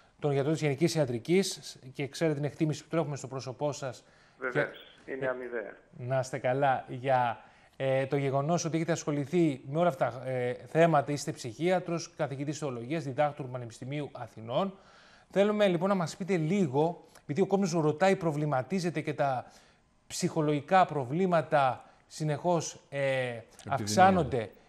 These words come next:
Speaker 1: ε, επιδεινώνεται η κατάσταση στα θέματα αυτά, να μας πείτε λίγο στο σημερινό μας θέμα, να μας βάλετε τη δική σας πινελιά για τα ψυχοσωματικά συμπτώματα. Πώς το σώμα επηρεάζει την ψυχή πρακτικά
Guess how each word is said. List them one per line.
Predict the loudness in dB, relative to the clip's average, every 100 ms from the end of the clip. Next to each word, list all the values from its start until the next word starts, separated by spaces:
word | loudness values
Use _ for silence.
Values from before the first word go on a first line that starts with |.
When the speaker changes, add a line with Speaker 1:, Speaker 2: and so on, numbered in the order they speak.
| -4
Speaker 1:
ε, | 0 2 0
επιδεινώνεται | 0 2 4 4 4 2
η | 0
κατάσταση | 0 0 0 -2 -10
στα | -8
θέματα | -6 -4 -4 -4
αυτά, | -6 4 6 6 2 -18 -14
να | -6
μας | -6
πείτε | -2 0
λίγο | 4 4 0
στο | -2
σημερινό | -2 -2 0 0
μας | -2
θέμα, | -2 -2 -2 -4 -10 -20 -20 -14
να | -2 4 6 6
μας | 4
βάλετε | 4 2
τη | 0
δική | 0
σας | -2
πινελιά | 0 2 2 2
για | 0
τα | -2 -4
ψυχοσωματικά | -4 -6 -4 -4 -2 -4 -4 -6
συμπτώματα. | -6 2 4 6 2 -2 -6 -8 _ _ _ _
Πώς | -4 -4
το | -2 -2
σώμα | 0 0
επηρεάζει | 2 4 4 4 0
την | -4
ψυχή | -4 -8 -6 -6 -2
πρακτικά | -2 -2 -4 0 0 0